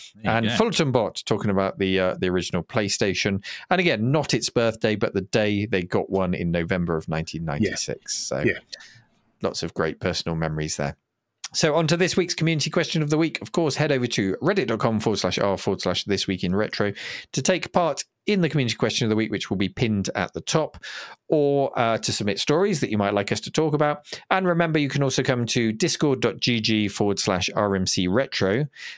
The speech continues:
Speaker 2: That is our chat server. There is a dedicated This Week in Retro room. If you're a, if you're a This Week in Retro patron, you get to have a pink name. I mean, Phew, if that isn't
Speaker 3: Magenta.
Speaker 2: selling it.
Speaker 3: It's magenta. It's not
Speaker 2: Magenta.
Speaker 3: just pink,
Speaker 2: A
Speaker 3: it's
Speaker 2: magenta name.
Speaker 3: magenta.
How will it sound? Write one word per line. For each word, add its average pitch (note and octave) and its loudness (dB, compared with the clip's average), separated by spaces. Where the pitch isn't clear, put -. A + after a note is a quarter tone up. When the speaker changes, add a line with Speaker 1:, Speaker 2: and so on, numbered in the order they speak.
Speaker 2:
That A2+ 0
is G#2+ 2
our G2 2
chat E3 0
server. C#3+ 2
There A2+ 2
is A#2 2
a A2+ 2
dedicated A2 0
This G2+ 0
Week G#2+ 0
in F#2+ 2
Retro F#2+ 2
room. A2+ 2
If C3+ 0
you're G#2+ 4
a, G2 0
if A#2+ 0
you're G#2+ 4
a G#2+ 0
This B2+ 0
Week E3+ 2
in D3 4
Retro C#3+ 2
patron, C#3 0
you F#2+ 2
get F#2+ -2
to G2 2
have G2 0
a F2 2
pink - -2
name. F#2 0
I G2 2
mean, F2+ 0
Phew, B2 2
if G#2+ -6
that G#2+ 2
isn't G2+ 2
Speaker 3:
Magenta. B2 2
Speaker 2:
selling G2 2
it. A2 0
Speaker 3:
It's - -10
magenta. G#2 2
It's C3+ 0
not - 2
Speaker 2:
Magenta. B2 0
Speaker 3:
just - -4
pink, A2 0
Speaker 2:
A - 4
Speaker 3:
it's B2 2
Speaker 2:
magenta A#2+ 2
name. A2+ 0
Speaker 3:
magenta. F#2 0